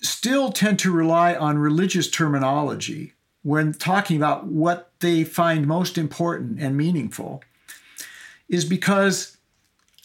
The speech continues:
religious terminology is really a way to say, "This is what I think is, is really important, is really special. These are my ultimate concerns." Religious terminology, including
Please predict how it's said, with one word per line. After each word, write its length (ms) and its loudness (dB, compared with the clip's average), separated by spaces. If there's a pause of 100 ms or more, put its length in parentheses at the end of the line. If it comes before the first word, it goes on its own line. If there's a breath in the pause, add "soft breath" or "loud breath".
(360)
religious 480 0
terminology 1040 0 (1300 soft breath)
is 240 2
really 280 4
a 80 0
way 260 4
to 100 -2
say, 300 0
"This 280 0
is 160 -2
what 240 -4
I 120 0
think 240 -2
is, 120 -2 (300)
is 320 -2
really 460 2
important, 520 -2
is 160 -6
really 300 0
special. 680 -4 (300 loud breath)
These 220 2
are 120 4
my 220 4
ultimate 500 0
concerns." 580 -2 (580 loud breath)
Religious 440 0
terminology, 680 2
including 480 -4